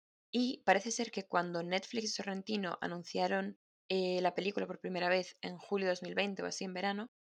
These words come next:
un mes después, o el mismo mes, un abogado de Maradona los demandó por el uso de la frase "la mano de Dios". Pero creo que al final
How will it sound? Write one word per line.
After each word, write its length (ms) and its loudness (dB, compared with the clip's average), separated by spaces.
un 120 2
mes 160 4
después, 560 -2
o 120 2
el 80 -2
mismo 200 -4
mes, 360 -4
un 500 2
abogado 380 2
de 60 2
Maradona 640 0
los 280 2
demandó 640 2
por 120 2
el 160 -2
uso 520 -4
de 600 2
la 140 -2
frase 640 2
"la 100 -2
mano 220 -2
de 100 0
Dios". 400 -4
Pero 340 10
creo 200 6
que 260 -2
al 120 2
final 420 4